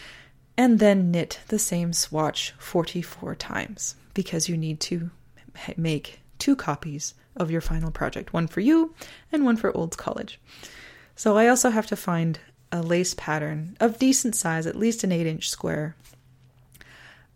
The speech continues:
that I want to knit forty-four times. Yay. That's okay, though.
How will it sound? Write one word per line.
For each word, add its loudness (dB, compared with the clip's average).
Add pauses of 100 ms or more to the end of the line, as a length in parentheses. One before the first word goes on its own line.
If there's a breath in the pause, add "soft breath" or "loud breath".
(140)
that 6
I 4
want 0
to -2
knit -2
forty-four -4
times. -14 (1700 soft breath)
Yay. -8 (1800 loud breath)
That's 0
okay, -14
though. -16